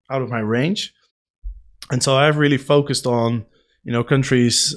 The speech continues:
you know, like I mentioned, Colombia, Philippines, uh, Thailand. These are developing countries where you can find properties for, you know, for much cheaper than you could find them in, in Europe and, and in the U S. But there's a lot more challenges, though.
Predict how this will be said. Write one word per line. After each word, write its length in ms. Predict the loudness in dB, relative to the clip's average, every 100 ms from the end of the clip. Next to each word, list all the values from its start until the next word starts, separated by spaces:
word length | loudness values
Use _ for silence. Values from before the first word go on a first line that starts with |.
| -4
you 100 | 0
know, 80 |
like 180 | 0 2
I 60 | 2
mentioned, 400 | 2 2 -2 -2
Colombia, 520 | 0 2 2 0 -2
Philippines, 720 | -2 -2 0 0 0 0 -2
uh, 300 | -2 -2 -2
Thailand. 480 | -2 0 2 2 0
These 160 | -2 0
are 140 | 0
developing 480 | 0 2 2 2 -2
countries 680 | 0 -2 -2 -4 -4 -6 -10 _ _ _
where 440 | -4 0 2 0 0
you 160 | -4
can 140 | -2 -4
find 480 | -2 -4 -4 -8 -12 _ _ _ _ _ _
properties 760 | -4 -4 -2 -2 -2 0 -4 -6 _ _ _ -14
for, 640 | -4 0 2 2 0 -2 -4
you 80 | -2
know, 220 | -2 -4 -6
for 100 | 0
much 240 | 2 2
cheaper 320 | 2 0 2 2
than 140 | 2
you 100 | 0
could 140 | -4
find 320 | -4 0 2 2
them 140 | 0
in, 200 | 0 -2
in 160 | -4 -2
Europe 400 | 2 2 2 -2
and, 260 | -2 -2 -2
and 180 | -4
in 100 | -4
the 80 | -4
U 140 | -4 -2
S. 220 | -2 -6 -10 -20 -20
But 480 | -6 0 2 2 -4 -16 _ -6
there's 280 | -4 -4 -4
a 60 |
lot 300 | -4 0 0
more 220 | 0 -6 -4
challenges, 580 | 0 2 2 0 -6
though. 320 | -8 -10 -12